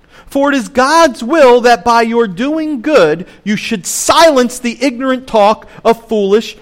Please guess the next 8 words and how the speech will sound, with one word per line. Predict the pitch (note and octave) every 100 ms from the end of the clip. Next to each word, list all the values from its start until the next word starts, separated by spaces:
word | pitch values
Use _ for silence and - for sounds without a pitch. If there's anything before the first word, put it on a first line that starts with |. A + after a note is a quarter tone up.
| -
men." | A3+ D#4 B3 A#2+ G#2 -
And | C#3
then | D3+
look | A3 D4+
at |
verse | G#3 G#3 -
sixteen. | F#3+ - B3 G3 F2+ _ _ _ _ _ _ _ _ _ _ _ _ _ _ _ _ _ -
"Live | C3 G3 C#4 C#4+ B3